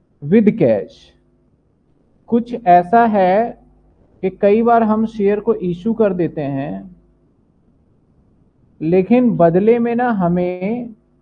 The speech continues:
पैसा ना लेके हम वहां से कुछ assets ले लेते हैं।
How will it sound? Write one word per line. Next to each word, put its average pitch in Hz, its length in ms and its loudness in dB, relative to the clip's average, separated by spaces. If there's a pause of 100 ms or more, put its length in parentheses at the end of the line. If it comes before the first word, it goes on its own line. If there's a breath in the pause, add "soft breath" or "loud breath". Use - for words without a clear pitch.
(140)
पैसा 185 420 2
ना 196 280 0
लेके 190 520 0
हम 185 280 -4
वहां 180 360 -2
से 202 180 -2
कुछ 240 340 -8 (100)
assets 202 500 0
ले 143 180 -2
लेते 104 300 -8
हैं। 104 160 -16